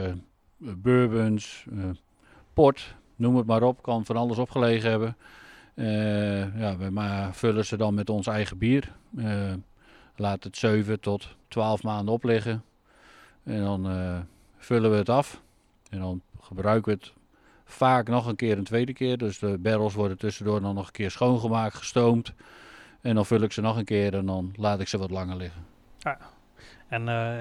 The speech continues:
Speaker 2: kan je voor de luisteraars uitleggen wat, eh, wat dat dan doet als je je bier, eh, nou, op een vat waar een andere drank al in heeft gezeten?
Speaker 1: Ja, het neemt natuurlijk, eh, de smaak, eh, van, eh, hè, de whisky of, eh,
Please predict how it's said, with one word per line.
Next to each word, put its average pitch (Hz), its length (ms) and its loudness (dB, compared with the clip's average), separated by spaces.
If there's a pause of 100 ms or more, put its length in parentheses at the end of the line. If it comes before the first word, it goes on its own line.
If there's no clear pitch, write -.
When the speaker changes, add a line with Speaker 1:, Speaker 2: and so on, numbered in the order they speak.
Speaker 2:
kan 127 120 0
je 120 80 2
voor 131 140 -2
de 123 80 -2
luisteraars 120 520 0
uitleggen 127 580 4
wat, 120 240 0
eh, 120 200 0
wat 120 140 6
dat 113 140 4
dan 117 180 0
doet 139 260 2
als 113 260 0
je 123 80 -4
je 117 260 0
bier, 120 440 4
eh, 113 100 0 (360)
nou, 117 160 6
op 117 100 2
een 123 100 6
vat 127 240 6
waar 117 360 6 (400)
een 139 120 2
andere 139 360 8
drank 147 300 8
al 123 160 4
in 113 80 4
heeft 113 160 2
gezeten? 110 440 2 (440)
Speaker 1:
Ja, 87 340 -12
het 92 120 -10
neemt 147 200 6
natuurlijk, 147 420 4
eh, 135 220 8
de 120 260 2
smaak, 127 540 0
eh, 113 200 4
van, 104 380 0
eh, 101 160 -2
hè, 117 160 -2
de 101 340 0 (480)
whisky 107 600 0
of, - 160 -10
eh, 101 80 -2